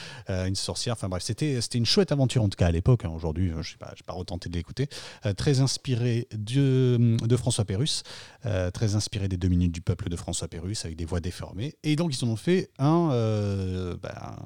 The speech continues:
un jeu Donjons et Dragons, euh, Donjon de Naheulbeuk avec, euh, quelques-unes des voix originales, avec, euh, d'autres voix qui ont été rajoutées, avec des youtubeurs, avec des machins. On verra,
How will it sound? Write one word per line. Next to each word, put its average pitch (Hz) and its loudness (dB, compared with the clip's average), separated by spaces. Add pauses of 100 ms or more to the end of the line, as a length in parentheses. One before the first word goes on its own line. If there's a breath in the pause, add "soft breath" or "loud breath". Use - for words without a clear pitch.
(120)
un 87 -4
jeu 95 -4
Donjons 92 -4
et 90 -2
Dragons, 87 -4
euh, 82 -6 (400 loud breath)
Donjon 131 6
de 131 8
Naheulbeuk 110 6
avec, 123 0
euh, 104 0
quelques-unes 117 2
des 101 4
voix 98 0
originales, 92 -2
avec, 92 -4
euh, 90 -6
d'autres 95 -6
voix 98 -4
qui - -4
ont 87 -2
été 92 -2
rajoutées, 92 0
avec 92 -2
des 87 -4
youtubeurs, 85 -6
avec 87 -6
des 87 -6
machins. 87 -2 (1400 loud breath)
On 101 -2
verra, 90 0